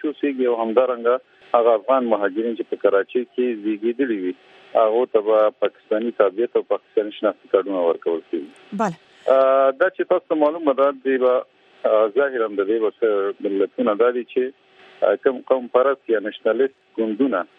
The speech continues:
Speaker 1: د اردو زبان چې هلته ایم کیو ایم دی، اه، دوی د پخوا نه هم دا مطالبه درلودله چې کوم خلک چې اردو زبانه او په اردو ژبه خبرې کوي، هلته بې اسناده دي، دغه خلکو ته دې باید اسناد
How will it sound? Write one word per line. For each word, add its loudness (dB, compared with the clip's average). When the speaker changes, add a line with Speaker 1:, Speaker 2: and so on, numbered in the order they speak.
Speaker 1:
د -2
اردو -2
زبان 0
چې -6
هلته 0
ایم -6
کیو -2
ایم -4
دی، 2
اه، 4
دوی 2
د 0
پخوا 0
نه -2
هم -4
دا 2
مطالبه 0
درلودله 0
چې -4
کوم 0
خلک 0
چې -10
اردو -2
زبانه 0
او 2
په 0
اردو -2
ژبه -2
خبرې 0
کوي، 0
هلته 2
بې 0
اسناده 0
دي، -8
دغه -2
خلکو 0
ته -2
دې -2
باید 2
اسناد 0